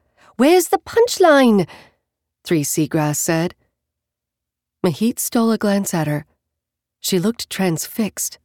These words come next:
alight, her eyes blazing. "In this quadrant lies Lascelles Station,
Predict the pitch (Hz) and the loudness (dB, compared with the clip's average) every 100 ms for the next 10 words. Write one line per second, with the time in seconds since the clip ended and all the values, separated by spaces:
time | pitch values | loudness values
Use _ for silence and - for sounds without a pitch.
0 | _ _ _ _ 190 180 175 - - _ | _ _ _ _ 0 2 0 -2 -10 _
1 | _ _ _ - 190 190 220 226 147 156 | _ _ _ -2 2 4 2 0 -2 0
2 | 180 196 170 143 - _ _ _ _ _ | 2 0 0 -2 -6 _ _ _ _ _
3 | _ _ _ _ _ _ _ 254 247 233 | _ _ _ _ _ _ _ 4 6 6
4 | 214 226 - - 214 226 180 190 196 175 | 6 4 2 -2 4 4 4 2 4 4
5 | 208 208 190 147 170 208 - 240 269 254 | 6 6 4 2 2 2 0 4 4 4
6 | 214 - 220 208 - 170 143 | 2 0 2 2 0 -2 -4